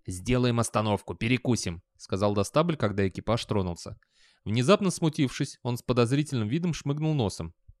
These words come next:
"А это что еще за запах?" "Боюсь, он исходит от моей собаки, которая лежит под твоим сиденьем", — сказал Виктор. "Она что, болеет?"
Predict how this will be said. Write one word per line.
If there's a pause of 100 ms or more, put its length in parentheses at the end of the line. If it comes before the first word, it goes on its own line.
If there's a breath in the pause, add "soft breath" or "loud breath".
(240)
"А
это
что
еще
за
запах?" (320)
"Боюсь,
он
исходит
от
моей
собаки,
которая
лежит
под
твоим
сиденьем", —
сказал
Виктор. (220)
"Она
что,
болеет?"